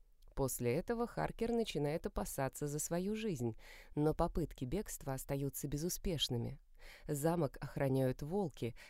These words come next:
которыми управляет граф. Кроме того, Дракула проявляет интерес к невесте Харкера Мине, заставляя Стряпчего писать ей письма.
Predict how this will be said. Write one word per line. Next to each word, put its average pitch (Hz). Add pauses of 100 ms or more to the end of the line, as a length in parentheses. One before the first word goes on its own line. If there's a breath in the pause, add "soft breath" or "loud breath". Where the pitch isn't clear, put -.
(100)
которыми 240
управляет 135
граф. 127 (640 soft breath)
Кроме 127
того, 127
Дракула 180
проявляет 165
интерес 160
к -
невесте 147
Харкера 196
Мине, 170 (320 loud breath)
заставляя 127
Стряпчего 139
писать -
ей 147
письма. 127